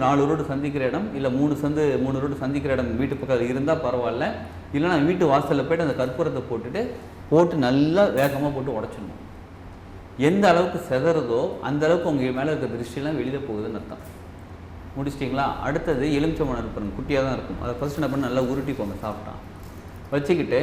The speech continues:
அதை என்ன பண்ணுங்க, மேல எலுமிச்சம்பழம், அது எலுமிச்சம்பழத்து மேல கற்பூரம் வச்சு ஏத்திட்டு அதே மாதிரி மூணு தடவை வலது பக்கம், மூணு தடவை இடது பக்கம், எல்லா க-, இதுவும் கழியட்டும்னு சொல்லிட்டு போயிட்டு அந்த கற்பூரத்தை வச்சுட்டு அந்த எலுமிச்சம்பழத்தை நல்லா உடைச்சி ரெண்டு பக்கம் இப்படி சீ-,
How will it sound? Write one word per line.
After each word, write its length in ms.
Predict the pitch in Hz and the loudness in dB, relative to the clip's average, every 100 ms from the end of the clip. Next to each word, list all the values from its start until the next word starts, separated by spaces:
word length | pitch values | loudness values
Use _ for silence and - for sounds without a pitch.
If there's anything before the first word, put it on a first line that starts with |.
| 202 | 2
அதை 100 | 135 | 0
என்ன 160 | 131 151 | 0 0
பண்ணுங்க, 360 | 147 117 107 139 233 - - - - | -2 -4 -4 -4 -4 -8 -14 -14 -2
மேல 240 | 143 170 147 | 2 6 6
எலுமிச்சம்பழம், 540 | 147 160 156 135 120 | 4 2 0 0 0
அது 140 | 123 120 135 | -2 0 2
எலுமிச்சம்பழத்து 580 | 156 170 160 135 123 117 | 2 2 2 2 0 -2
மேல 280 | 131 180 | 0 2
கற்பூரம் 400 | 202 131 - 151 | 4 2 4 2
வச்சு 160 | 123 123 135 135 | 2 0 0 0
ஏத்திட்டு 380 | 143 123 120 165 208 | 0 -2 0 -2 0
அதே 200 | 123 139 | 0 2
மாதிரி 240 | 139 110 85 - - 131 | 2 0 -2 -6 -10 -2
மூணு 200 | 131 135 | 2 2
தடவை 220 | 135 147 | 2 2
வலது 220 | 123 131 135 | 4 2 0
பக்கம், 220 | 120 185 180 | -4 -2 -2
மூணு 100 | 123 | -2
தடவை 180 | 123 123 | -2 0
இடது 180 | 117 123 | 0 0
பக்கம், 240 | 113 95 101 | -2 -8 -6
எல்லா 220 | 113 123 113 113 | -2 -2 -2 -2
க-, 100 | 113 113 | -4 -2
இதுவும் 260 | 131 165 156 - - | -2 -4 -6 -12 -2
கழியட்டும்னு 480 | 120 120 107 131 127 | -2 0 -2 -4 -4
சொல்லிட்டு 320 | 117 107 156 240 - - - - | -6 -6 -6 -6 -8 -14 -16 -2
போயிட்டு 300 | 139 139 208 285 - - | 0 2 2 0 -2 -8
அந்த 160 | 131 127 | -2 2
கற்பூரத்தை 420 | 131 131 147 131 | 2 4 2 4
வச்சுட்டு 360 | 117 110 127 220 277 - - - | 2 0 -4 -4 -6 -10 -16 -6
அந்த 140 | 131 135 | 2 4
எலுமிச்சம்பழத்தை 560 | 165 165 156 127 123 | 4 2 2 2 -2
நல்லா 180 | 120 131 117 | -2 0 2
உடைச்சி 300 | 120 120 214 233 - | 0 2 0 -2 -2
ரெண்டு 180 | 131 127 | 0 0
பக்கம் 260 | 117 151 | 0 -2
இப்படி 180 | 131 113 | -2 -4
சீ-, 260 | 131 120 107 | -4 -4 -4